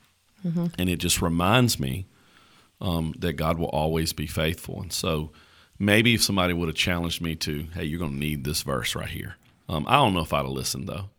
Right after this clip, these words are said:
Speaker 2: Maybe this is one of those things you just gotta learn through, through life.
Speaker 1: Yeah.
Speaker 2: You know, but read it to us. Psalm thirty-seven twenty-five.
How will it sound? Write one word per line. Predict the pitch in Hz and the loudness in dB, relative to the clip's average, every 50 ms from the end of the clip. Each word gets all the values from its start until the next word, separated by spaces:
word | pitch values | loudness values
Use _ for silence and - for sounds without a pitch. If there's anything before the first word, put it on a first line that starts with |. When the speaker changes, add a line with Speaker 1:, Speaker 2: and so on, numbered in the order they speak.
| _ | _
Speaker 2:
Maybe | - 104 98 98 101 | -2 0 2 2 2
this | 92 98 95 - 90 | 2 2 2 2 2
is | 80 | 2
one | 85 85 | 0 0
of | 80 | 2
those | 80 76 - - | 2 2 0 0
things | 82 76 78 82 | 0 0 -2 -2
you | 80 | -4
just | 71 76 - | -4 -4 -2
gotta | 80 76 69 | 0 0 0
learn | 71 71 73 73 73 73 | 0 -2 -2 -4 -4 -6
through, | - - 65 64 64 64 - - _ _ _ _ _ _ _ _ - | -6 -6 -4 -4 -4 -6 -10 -14 _ _ _ _ _ _ _ _ -8
through | 85 76 | -6 -4
life. | 69 65 62 62 62 - - - - - _ _ _ - | -4 -2 -4 -4 -6 -8 -10 -16 -20 -20 _ _ _ 0
Speaker 1:
Yeah. | 196 180 165 156 151 - - - - | 2 2 2 2 -2 -6 -8 -4 0
Speaker 2:
You | 95 95 | 0 0
know, | 82 71 78 87 117 | 0 0 -4 -8 -8
but | - 85 78 - - | -4 -4 -2 0 2
read | 113 120 110 | 4 4 4
it | 85 - | 4 0
to | - 58 | -2 -4
us. | 53 - | -4 -2
Psalm | - - 90 90 92 | -2 0 0 2 2
thirty-seven | 107 92 87 - - 76 69 | 2 2 2 2 0 0 0
twenty-five. | 78 - 64 65 - 85 - - | -2 -4 -4 -4 -6 -8 -10 -12